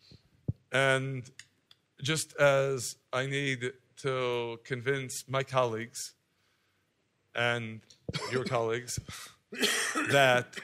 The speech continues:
they were faithful students of the Jewish tradition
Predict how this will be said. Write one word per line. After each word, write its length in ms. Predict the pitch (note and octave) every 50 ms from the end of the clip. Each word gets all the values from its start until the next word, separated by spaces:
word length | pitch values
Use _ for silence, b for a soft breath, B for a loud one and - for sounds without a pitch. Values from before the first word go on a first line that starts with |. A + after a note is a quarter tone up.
| - - _ _ _ _ - - _ _ _ - _ _ _ - -
they 180 | - B2 B2+ B2+
were 440 | A#2+ A#2 C#3+ D#3 D3+ C3+ A#2+ G#2+ G2+ G#2 - _ _ _ _
faithful 480 | - - - C3+ C3 A#2+ - - A#2+ A2
students 640 | - - C3+ B2 A#2 G#2+ G2+ F#2+ - - - - _ _ _ _ _ _ _ _ _ _
of 180 | - - A#2+ A2
the 80 | A2+ A2+
Jewish 260 | G#2+ A#2+ A#2+ G#2+ -
tradition 640 | - - G#2+ A2 G#2+ G2+ - - G#2 G#2+ B2 B2+